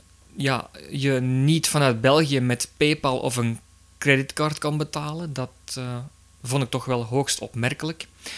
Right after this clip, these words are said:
Maar goed, het is gelukt met een overschrijving en, eh, oké, ik heb het nu in mijn bezit en ik ben er heel tevreden mee. We gaan hem nu connecteren met de iPhone, want anders werkt die natuurlijk niet, hè. Hij werkt niet zomaar, dus je moet dat via Bluetooth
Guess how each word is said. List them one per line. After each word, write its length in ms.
Maar 160
goed, 260
het 100
is 140
gelukt 260
met 120
een 80
overschrijving 640
en, 160
eh, 200
oké, 240
ik 320
heb 100
het 100
nu 100
in 60
mijn 160
bezit 300
en 80
ik 80
ben 120
er 60
heel 180
tevreden 480
mee. 180
We 120
gaan 140
hem 100
nu 120
connecteren 560
met 120
de 80
iPhone, 180
want 140
anders 260
werkt 340
die 100
natuurlijk 480
niet, 260
hè. 60
Hij 180
werkt 240
niet 200
zomaar, 460
dus 160
je 80
moet 100
dat 160
via 200
Bluetooth 580